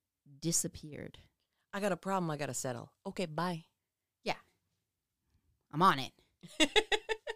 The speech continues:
Speaker 1: Other residents of the house have also claimed to see him decked out in a white suit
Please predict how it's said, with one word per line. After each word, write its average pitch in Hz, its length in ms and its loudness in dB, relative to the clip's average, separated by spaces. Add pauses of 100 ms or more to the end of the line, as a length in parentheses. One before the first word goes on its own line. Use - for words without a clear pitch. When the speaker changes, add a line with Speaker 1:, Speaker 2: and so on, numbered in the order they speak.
(1160)
Speaker 1:
Other 277 220 10
residents 269 380 8
of 254 80 0
the 254 80 2
house 233 260 8
have 226 100 0
also 262 320 8
claimed 151 340 2
to 143 100 -2
see 135 240 0
him 156 240 2
decked 151 240 2
out 143 180 6
in 143 140 4
a 147 40 4
white 147 320 4
suit - 380 2